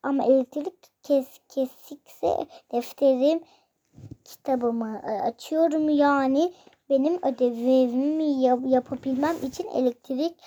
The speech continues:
her gece kesil-, gece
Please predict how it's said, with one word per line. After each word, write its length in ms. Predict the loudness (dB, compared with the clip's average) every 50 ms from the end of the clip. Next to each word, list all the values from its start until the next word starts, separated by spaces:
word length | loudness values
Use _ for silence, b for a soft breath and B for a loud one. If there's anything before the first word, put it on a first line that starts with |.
| B B B
her 260 | -4 -2 0 0 2
gece 480 | 4 4 4 4 4 4 2 2 2 B B B B B B _
kesil-, 580 | -8 -8 -8 -8 -8 -8 -6 -4 -4 -6 -8 -12 _ -20 -20 -20 -20 -20 -20 -20 _ _ _ _ _ _ _ -4
gece 320 | 0 0 4 6 4 4